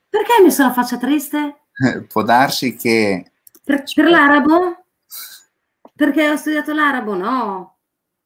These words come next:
Speaker 1: Ho studiato, poi ho fatto
Speaker 2: No, no.
Speaker 1: Ah, è bellissimo, a parte che è, è, è bellissimo anche imparare a
Speaker 2: Eh,
Speaker 1: scrivere da
Speaker 2: se
Speaker 1: sinistra a
Speaker 2: riesci
Speaker 1: destra.
Speaker 2: a accendere il cellulare, Changi, so-, ti ho mandato il link. Ah, sì, l'arabo.
Speaker 1: Arabo.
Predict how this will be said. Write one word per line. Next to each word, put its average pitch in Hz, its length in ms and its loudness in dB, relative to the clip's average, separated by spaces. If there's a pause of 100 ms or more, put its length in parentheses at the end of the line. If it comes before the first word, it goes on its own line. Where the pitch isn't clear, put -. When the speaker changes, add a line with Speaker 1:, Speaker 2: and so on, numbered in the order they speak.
(160)
Speaker 1:
Ho 208 60 -16
studiato, 202 440 -8
poi 170 140 -10
ho 156 60 -10
fatto 170 380 -12
Speaker 2:
No, 82 380 -8
no. 82 200 -16 (1160)
Speaker 1:
Ah, 285 120 4
è 254 60 2
bellissimo, 226 640 4
a 160 80 -8
parte 247 220 -2
che 349 140 -2
è, 214 120 -6
è, 175 220 -8
è 170 160 -8
bellissimo 196 400 -4
anche 165 240 -6
imparare 170 480 -6
a - 0 -
Speaker 2:
Eh, - 40 -12
Speaker 1:
scrivere 110 500 -2
da 107 60 -2
Speaker 2:
se 107 60 -2
Speaker 1:
sinistra 107 420 2
a - 20 0 (160)
Speaker 2:
riesci 123 100 0
Speaker 1:
destra. 135 220 -2
Speaker 2:
a - 100 2
accendere 147 500 0
il 127 80 -2
cellulare, 143 720 2
Changi, 151 420 0
so-, 139 220 -6
ti - 140 -4
ho 123 120 4
mandato 123 480 -2
il 123 140 -6
link. 110 720 -8
Ah, 101 200 -6
sì, 98 220 -4
l'arabo. 196 480 2
Speaker 1:
Arabo. - 340 -2